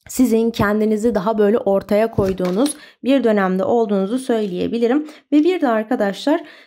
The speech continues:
e, eğer ki belirli bir, e, bağımlılığınız, bağlılıklarınız varsa bunların da hani neye bağımlısınız?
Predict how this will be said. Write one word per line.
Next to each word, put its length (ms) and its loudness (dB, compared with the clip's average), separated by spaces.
e, 280 0
eğer 360 2
ki 180 -2
belirli 380 0
bir, 220 -2
e, 380 -8
bağımlılığınız, 1000 -2
bağlılıklarınız 1040 -4
varsa 420 -2
bunların 460 4
da 300 -8
hani 380 -10
neye 320 2
bağımlısınız? 640 -2